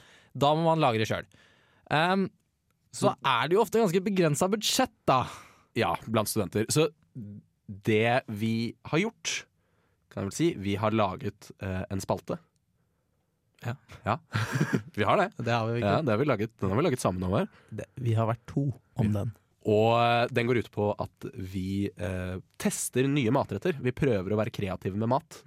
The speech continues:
Speaker 2: så
Speaker 1: Mhm.
Speaker 2: dere slipper, rett og slett.
Speaker 1: Ja, så det som da foregår, det er at, eh, en av oss gir den andre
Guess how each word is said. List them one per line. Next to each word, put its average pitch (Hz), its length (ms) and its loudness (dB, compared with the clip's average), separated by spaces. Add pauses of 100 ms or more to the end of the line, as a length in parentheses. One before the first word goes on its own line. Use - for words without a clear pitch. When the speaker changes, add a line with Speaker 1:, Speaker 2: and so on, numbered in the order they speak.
Speaker 2:
så 123 140 0
Speaker 1:
Mhm. - 20 -2
Speaker 2:
dere 120 220 2
slipper, - 400 -4 (580)
rett - 120 -2
og 92 60 -4
slett. - 200 -12 (720)
Speaker 1:
Ja, 175 220 4 (120)
så 170 240 0
det 147 380 4
som 170 200 2
da 131 280 4
foregår, 160 640 2
det 175 100 4
er 143 200 4
at, - 340 0
eh, 156 320 4 (160)
en 110 160 0
av 202 140 4
oss - 360 -4
gir 127 220 2
den 147 140 0
andre 127 540 2